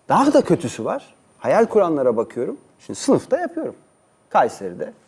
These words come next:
Agü Üniversitesi'nde dersteyiz. Diyorum ki, "Şimdi yüz sene evvele gidelim. Bugün yüz sene evvele gidelim. Ayşe diye bir kadın var. Sabahleyin kalktığı zaman ne yapar?" Çalışıyorlar.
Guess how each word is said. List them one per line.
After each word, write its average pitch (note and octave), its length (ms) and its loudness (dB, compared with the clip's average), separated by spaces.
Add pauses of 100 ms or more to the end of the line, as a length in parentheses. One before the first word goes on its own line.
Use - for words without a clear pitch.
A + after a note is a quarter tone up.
(140)
Agü A#2+ 260 2
Üniversitesi'nde F#2+ 680 -6
dersteyiz. D#3 520 -2 (220)
Diyorum F3 200 2
ki, - 160 -16 (560)
"Şimdi D#4 260 -2
yüz C4 300 0
sene B3 220 2
evvele A#3 240 4
gidelim. E3+ 300 -2 (580)
Bugün G#3+ 300 0 (160)
yüz A3+ 160 -2
sene F3 160 -2
evvele C#3 220 -4
gidelim. G#2+ 280 -8 (320)
Ayşe G3+ 360 0
diye D3+ 160 0
bir F3 40 -6
kadın A#2+ 340 -2
var. - 100 -16
Sabahleyin D#3+ 440 -2
kalktığı B2 320 -2
zaman G3+ 280 -4
ne G#3 40 0
yapar?" - 340 -6 (2250)
Çalışıyorlar. G#3+ 580 -2